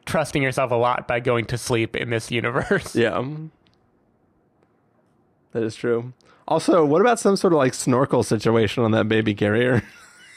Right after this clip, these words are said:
Speaker 1: <laughs> Yeah. Yeah, does it really have to be completely airtight? I feel like you can muffle sound pretty well and still <laughs> have oxygen.
Speaker 2: <laughs> Just a thought for Quiet Place Part Three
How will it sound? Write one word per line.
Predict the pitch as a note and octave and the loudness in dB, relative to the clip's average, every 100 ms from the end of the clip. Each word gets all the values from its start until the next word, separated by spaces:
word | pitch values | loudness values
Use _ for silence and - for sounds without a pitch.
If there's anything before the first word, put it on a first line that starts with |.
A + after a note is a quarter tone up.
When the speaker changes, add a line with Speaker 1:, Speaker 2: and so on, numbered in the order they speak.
| - - - - - _ F4 | -20 -20 -20 -20 -20 _ -6
Speaker 1:
<laughs> | - - | -4 -2
Yeah. | A#3 - F#3 - - - _ G4+ - - - - - - - - - - - - - | 0 -2 -6 -8 -10 -10 _ -8 -8 -8 -8 -8 -8 -8 -4 -8 -8 -8 -8 -8 -4
Yeah, | E3+ | -2
does | E3 | 0
it | D#3+ | 0
really | D#3+ G3+ | 4 4
have | G3 F#3+ | 2 0
to | F#3 | 0
be | F#3 | 0
completely | E3+ D#3+ - D#3 E3 E3 | 0 -2 0 0 2 2
airtight? | D#3+ E3+ D#3 D#3+ | 0 2 0 0
I | D3+ | -2
feel | D#3+ F3 | 2 2
like | D#3+ | 2
you | D3 | 0
can | D#3 C#3 | 0 0
muffle | B2 C3+ | 0 -2
sound | - C3 B2 | -2 -2 -2
pretty | C3 A#2+ | -2 2
well | A#2+ A#2+ | 2 4
and | A#2 A#2 | 2 0
still | - C#3+ | 0 0
<laughs> | |
have | - - - - A3+ - - - C3+ - - | 0 -4 -8 -2 -2 -2 -14 -16 -16 -16 -4
oxygen. | C#3+ C#3+ - D3 C#3 B2+ C3+ C#3 - - - G#4 _ _ _ _ _ _ _ _ _ _ _ - - - - | -4 -4 -2 -2 0 0 -2 -6 -8 -8 -10 -10 _ _ _ _ _ _ _ _ _ _ _ -18 -18 -16 -6
Speaker 2:
<laughs> | E3 | -6
Just | D3+ - G3 - | -4 0 0 2
a | F3+ | 0
thought | E3+ D#3 - | 2 0 0
for | C#3 | -4
Quiet | - - D#3+ C#3 | -2 0 2 4
Place | D#3 D3 | 2 2
Part | - D3 D3 | 2 0 2
Three | C#3 C3 B2 | 0 0 0